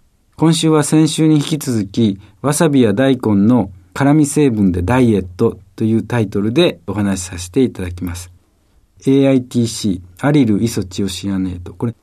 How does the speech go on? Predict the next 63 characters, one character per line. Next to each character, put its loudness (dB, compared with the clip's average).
わ 0
さ -2
び 2
の 2
辛 -2
味 2
成 -4
分 -4
で -6
す -12
け -12
ど -10
も、 -4
こ 0
う 4
い 2
っ -4
た -2
辛 0
味 2
成 0
分 0
が -2
ダ 0
イ 2
エ 2
ッ -4
ト -10
に -2
有 0
効 -2
だ -8
と -6
い 2
う 2
研 0
究 -4
報 0
告 0
を 2
紹 -6
介 -6
し -4
ま 2
す -8
と -10
い 2
う 4
話 -8
で、 0
ア -4
リ 2
ル 2
イ -2
ソ -4
チ -4
オ 2
シ -6
ア 0
ネ 2
ー -2
ト -4
は、 0